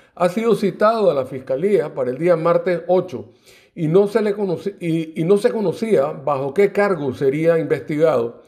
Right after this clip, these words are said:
pero todo hace suponer que también podría resultar inhibido. Un comunicado del Consejo Supremo Electoral publicado el tres de junio anticipaba una racha de inhibiciones a varios precandidatos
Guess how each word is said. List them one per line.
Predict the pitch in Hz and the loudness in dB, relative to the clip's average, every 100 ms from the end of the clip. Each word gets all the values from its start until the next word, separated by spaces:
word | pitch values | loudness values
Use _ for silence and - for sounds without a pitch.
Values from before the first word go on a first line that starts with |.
| _ _ | _ _
pero | 160 170 | 2 4
todo | 247 254 254 | 4 4 2
hace | 220 208 | -2 -8
suponer | 240 214 202 151 156 160 - | -10 -8 -6 -4 -6 -8 -14
que | 147 | -8
también | 147 143 180 180 175 165 | -8 0 2 2 0 -4
podría | 143 147 175 | -4 0 2
resultar | 170 165 185 - 165 160 | 4 2 -2 0 0 2
inhibido. | 175 185 226 165 - - _ _ _ _ _ _ _ _ | 0 0 0 -2 -2 -18 _ _ _ _ _ _ _ _
Un | 240 254 | -2 2
comunicado | 254 247 202 240 240 220 | 2 2 2 4 4 2
del | 214 | 0
Consejo | 185 208 233 | 0 2 2
Supremo | 220 180 220 214 | 0 -2 0 0
Electoral | 202 180 170 190 190 | -2 0 0 0 -2
publicado | 175 156 151 196 202 196 - _ | -4 -4 2 2 2 -2 -8 _
el | 165 165 147 | -8 -8 -6
tres | 202 214 | -4 -4
de | 196 | -4
junio | 165 214 214 135 113 110 - - | -6 -4 -2 0 -2 -6 -12 0
anticipaba | 160 170 143 170 214 214 220 | 0 2 0 0 2 4 4
una | 208 214 202 | 2 0 0
racha | 175 202 202 196 | 0 0 0 0
de | 175 | 0
inhibiciones | 160 147 139 165 208 202 170 | -2 -4 -4 0 2 2 2
a | |
varios | 156 185 190 180 | 2 2 0 -4
precandidatos | 180 180 151 143 170 180 190 | -4 -4 -4 2 2 2 -2